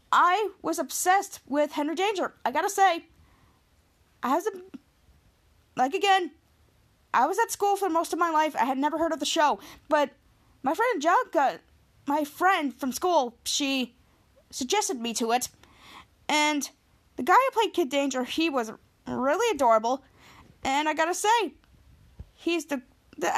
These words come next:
was the coolest cast on television that I ever saw in my entire life. I mean, superhero Nickelodeon shows never existed in our universe. Like, on Earth, period. I mean, there's the D C universe with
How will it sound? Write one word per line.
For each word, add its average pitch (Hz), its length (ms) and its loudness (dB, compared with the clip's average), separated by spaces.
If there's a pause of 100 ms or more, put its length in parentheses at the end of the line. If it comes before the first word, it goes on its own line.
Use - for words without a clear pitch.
was 392 180 -2
the - 80 -8
coolest 359 340 -2
cast 349 280 0
on 359 100 0
television 302 560 0
that 285 100 0
I 277 220 2
ever 302 220 -2
saw 302 480 2
in 277 80 -2
my 269 100 0
entire 277 320 -2
life. 277 300 0
I 269 60 0
mean, 302 280 0 (1200)
superhero 440 640 2
Nickelodeon 277 540 0
shows 208 400 0 (680)
never 330 260 2
existed 269 640 -2
in 240 80 -4
our 226 160 2
universe. 208 460 -6 (600)
Like, 269 260 0 (100)
on 262 160 0
Earth, 233 300 -2
period. 240 420 0 (140)
I 277 100 0
mean, 311 300 -2 (340)
there's 415 280 2
the 339 120 -2
D 339 160 -2
C 339 160 -2
universe 240 540 -2
with 233 280 -4